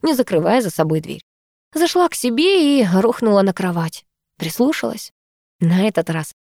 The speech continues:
Витька забыл о всех мерах конспирации и с горячностью продолжил. "Твоя мама расстроится. Ты ведь за её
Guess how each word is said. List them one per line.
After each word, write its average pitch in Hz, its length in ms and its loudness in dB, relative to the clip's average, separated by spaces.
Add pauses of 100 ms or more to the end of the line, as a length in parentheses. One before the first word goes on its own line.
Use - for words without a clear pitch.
Витька 233 400 -2
забыл 196 480 2
о 226 100 0
всех - 340 -2
мерах 170 300 0
конспирации 339 960 0
и - 140 -6
с 180 80 -4
горячностью 247 1000 0
продолжил. 165 680 -2 (880)
"Твоя 180 300 2
мама 262 300 6
расстроится. 220 920 2 (380)
Ты 311 180 2
ведь 277 240 2
за 160 240 -4
её 262 360 2